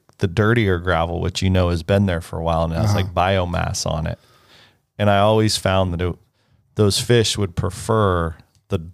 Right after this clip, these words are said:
Speaker 1: old gravel with the biomass on it versus the new gravel. And I don't know if there's anything to that or if that was just in my head, but that was always something I noticed.
Speaker 2: Yeah, maybe more bugs in there. Who knows?
Speaker 1: Yeah, I, I've always thought that. I was,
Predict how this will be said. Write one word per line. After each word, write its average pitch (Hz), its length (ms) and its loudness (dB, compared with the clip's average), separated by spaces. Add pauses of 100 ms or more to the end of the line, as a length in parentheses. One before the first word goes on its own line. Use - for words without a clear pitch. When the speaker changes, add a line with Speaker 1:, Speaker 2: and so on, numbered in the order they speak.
(320)
Speaker 1:
old 120 340 2
gravel 87 560 -2
with 95 140 -4
the 87 80 -8
biomass 87 640 0
on 82 140 -6
it 78 160 -8
versus 87 480 -6
the 85 120 -8
new 87 260 -4
gravel. 78 540 -12 (540)
And 101 80 0
I 110 80 4
don't 127 160 4
know 113 380 2 (240)
if 101 140 -4
there's 104 180 2
anything 101 400 0
to 110 240 0
that 143 340 2
or 104 140 2
if 90 80 -4
that 101 140 2
was 98 140 0
just 101 220 -2
in 101 100 0
my 85 140 0
head, 113 540 0 (560)
but 95 320 -2 (100)
that 101 120 4
was 98 180 2
always 95 240 2
something 87 260 -2
I 87 140 -2
noticed. 76 520 -6
Speaker 2:
Yeah, 98 180 -10
maybe 104 200 -8
more 101 180 -10
bugs 98 320 -10
in 98 60 -4
there. 98 220 -2
Who 107 100 0
knows? 135 100 0
Speaker 1:
Yeah, 160 300 4
I, 127 320 4
I've 123 100 0
always 135 280 4
thought 117 260 4
that. 95 100 2
I 98 80 4
was, 95 200 0